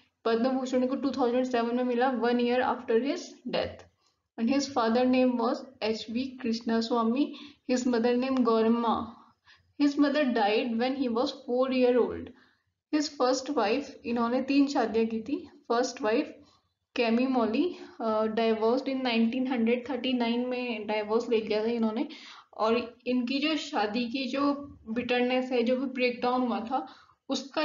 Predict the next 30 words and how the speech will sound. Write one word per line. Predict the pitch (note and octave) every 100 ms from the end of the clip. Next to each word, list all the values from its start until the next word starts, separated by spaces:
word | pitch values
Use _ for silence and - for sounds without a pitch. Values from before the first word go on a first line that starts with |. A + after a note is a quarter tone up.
| B3
जिक्र | B3+ C#4 D4
हमें | C4+ C4
मिलता | A#3+ G#3+ G3+ C4
है | C#4+ - B3+
इनकी | B3+ C#4 C#4
नॉवेल | A#3 F#3 F#3 C#4+ A3+
The | C#4+
Serpent | C#4 A3+ G#3+ A#3 B3 A#3+
and | G#3 G3+
the | D#4+ F#4 - _ A#3+
Rope | A#3+ A#3+ -
में। | - - A3+ _ _ _ - _
And | - A#3+ B3+
its | C4 -
second | A3+ C#4+ C#4
wife | G#3 A#3+ C#4+ - - _
कैथरीन | G#3+ A3 A3+ C4 C4+ C4
जोन्स, | A3 G#3 C#4+ - - - - _ - G#3+
and | A3 A3
कैथरीन | A#3+ B3 C#4+ C4
जोन्स, | C4+ C4 C4+ - -
इन | A#3+
दोनों | B3 B3 B3+
का | C4
एक | C4+ A3+
बेटा | A3+ A#3
भी | A#3 B3+
था | B3+ C4 F4+ - -
क्रिस्टोफर | B3+ B3+ B3 A#3+ B3+ A#3+
रामा। | A3 G3+ A#3+